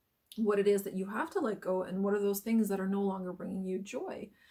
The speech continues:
So this week I went through this kind of purge through my own home,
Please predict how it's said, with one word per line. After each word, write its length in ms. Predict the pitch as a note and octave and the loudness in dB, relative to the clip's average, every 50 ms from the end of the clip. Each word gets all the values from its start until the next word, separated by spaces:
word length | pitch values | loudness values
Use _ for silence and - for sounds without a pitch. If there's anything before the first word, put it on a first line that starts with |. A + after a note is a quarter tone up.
| - - - _ _ - | -20 -20 -20 _ _ -8
So 400 | - - A3+ G#3+ G#3 G3+ G3 - - | -4 0 2 4 6 4 4 2 0
this 300 | G3 G3+ C#4+ D#4 - - | 0 0 0 -2 -2 -2
week 180 | C4+ A#3+ A3+ G#3+ | -2 -2 0 0
I 80 | G3+ | 0
went 240 | G3 F#3+ G#3 G#3 G#3 | 2 0 0 -4 -4
through 160 | - G3 F#3 | -2 -2 -2
this 340 | F#3 F3+ F3+ - - - - - _ | -2 -4 -6 -6 -10 -12 -14 -16 _
kind 220 | - - G#3+ G#3 G3+ | -12 -8 -6 -4 -4
of 160 | D3+ D#3 - - _ _ _ _ _ _ _ _ _ _ _ _ - | -4 -6 -10 -14 _ _ _ _ _ _ _ _ _ _ _ _ -12
purge 540 | - - A3+ A3+ G#3+ F3 D#3+ - - - - | -6 0 2 2 2 2 2 -2 -6 -8 -6
through 160 | - - G3 | -4 -2 -2
my 180 | G#3 G3+ F#3 F3+ | 0 0 -2 -2
own 180 | F3 F#3 F3 | -4 -4 -4
home, 560 | F#3+ F#3+ - - A#3+ A#3 G#3+ G3+ F#3 F3+ F3 | -6 -6 -2 0 0 2 2 0 -2 -6 -10